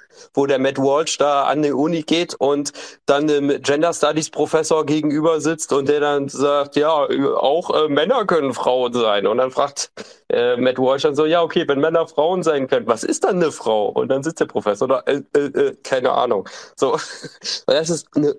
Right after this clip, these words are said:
Universität. Also, ne, äh, ich versteh's halt auch nicht mehr. Das, also für mich gab's ja irgendwann als Erzieher den Moment, wo ich gesagt hab, "Ey, ich kann das hier alles nicht mehr mitmachen. Es ist alles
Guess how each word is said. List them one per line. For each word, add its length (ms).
Universität. 880
Also, 400
ne, 380
äh, 180
ich 120
versteh's 340
halt 120
auch 100
nicht 160
mehr. 100
Das, 420
also 200
für 80
mich 180
gab's 220
ja 80
irgendwann 280
als 200
Erzieher 320
den 160
Moment, 400
wo 80
ich 80
gesagt 280
hab, 140
"Ey, 120
ich 140
kann 160
das 140
hier 160
alles 260
nicht 160
mehr 100
mitmachen. 280
Es 160
ist 120
alles 360